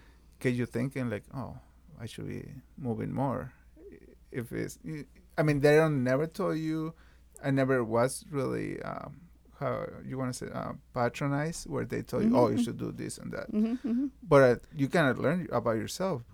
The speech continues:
Speaker 1: when you fill in the forms or the survey,
Speaker 2: Right,
Speaker 1: and, and
Speaker 2: right.
Speaker 1: it's an eye-opening.
Speaker 2: Yeah.
Speaker 1: And when they ask you about family history,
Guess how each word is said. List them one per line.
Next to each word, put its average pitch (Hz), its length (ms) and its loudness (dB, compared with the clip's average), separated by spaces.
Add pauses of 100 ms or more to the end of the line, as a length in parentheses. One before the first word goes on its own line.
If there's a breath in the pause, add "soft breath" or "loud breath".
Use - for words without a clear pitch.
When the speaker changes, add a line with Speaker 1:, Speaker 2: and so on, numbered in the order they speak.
(120)
Speaker 1:
when 127 200 2
you 110 300 -2
fill 120 280 0
in 110 140 2
the 107 100 -2
forms 143 500 0
or 113 100 0
the 113 120 -6
survey, 131 440 -4
Speaker 2:
Right, 202 220 0
Speaker 1:
and, 127 140 2
and 135 100 2
Speaker 2:
right. 98 260 0
Speaker 1:
it's 123 180 -2
an 123 140 0
eye-opening. 127 800 -2 (180)
Speaker 2:
Yeah. 95 320 -2
Speaker 1:
And 139 220 4
when 123 140 4
they 117 120 4
ask 113 220 -2
you 123 80 -2
about 113 340 0
family 123 400 -2
history, 113 500 -6